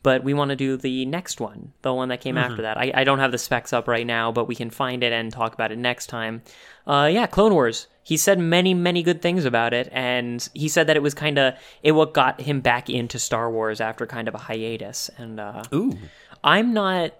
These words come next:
Speaker 1: you know, I'm not totally into Star Wars in the way that anyone who,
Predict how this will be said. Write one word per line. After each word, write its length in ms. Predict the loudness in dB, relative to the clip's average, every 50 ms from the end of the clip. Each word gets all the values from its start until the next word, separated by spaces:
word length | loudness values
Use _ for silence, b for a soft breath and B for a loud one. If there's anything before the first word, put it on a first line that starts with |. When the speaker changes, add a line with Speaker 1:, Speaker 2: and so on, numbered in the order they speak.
| _ _ _ _ _ _ _ -4
Speaker 1:
you 120 | -2 0
know, 500 | 2 2 2 2 2 0 -2 -2 -6 -10 _ _ _ 2
I'm 160 | 2 4 4
not 280 | 4 4 2 2 0 -6 _ _ _ _ _
totally 580 | -2 2 4 4 4 4 2 0 0 0 -2 -4
into 460 | -4 -2 -2 0 0 0 -2 -2 -4
Star 320 | -4 -4 -4 -2 0 0 0
Wars 320 | 0 0 0 -2 -2 0
in 140 | 0 0 0
the 80 | 0 2
way 180 | 2 2 2 4
that 200 | 4 4 2 2
anyone 320 | 2 0 -2 -2 -2 -4
who, 280 | -2 -2 -2 -2 -2